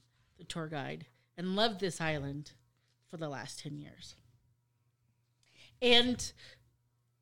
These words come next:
that was Tom's greatest regret, was not making sure that they'd bring all the bodies home.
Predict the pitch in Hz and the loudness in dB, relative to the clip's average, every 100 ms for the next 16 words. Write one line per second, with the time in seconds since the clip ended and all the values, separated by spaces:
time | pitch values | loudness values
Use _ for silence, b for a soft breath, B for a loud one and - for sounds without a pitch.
0 | _ 214 208 196 190 - 214 196 180 196 | _ 6 8 8 2 0 0 0 0 -2
1 | 180 175 185 175 190 165 - - _ _ | -2 -2 -4 2 4 4 0 -10 _ _
2 | _ _ _ - 170 170 156 180 165 175 | _ _ _ -8 -2 0 0 -2 -2 -4
3 | 156 196 180 160 165 b b b - 165 | -2 0 2 0 -4 b b b -20 -4
4 | 175 165 165 - 175 165 165 - _ _ | 0 0 -2 -2 0 0 0 -6 _ _
5 | _ - 175 165 165 160 147 151 - 156 | _ -6 -2 -2 0 -2 -2 -6 -6 -8
6 | 156 | -10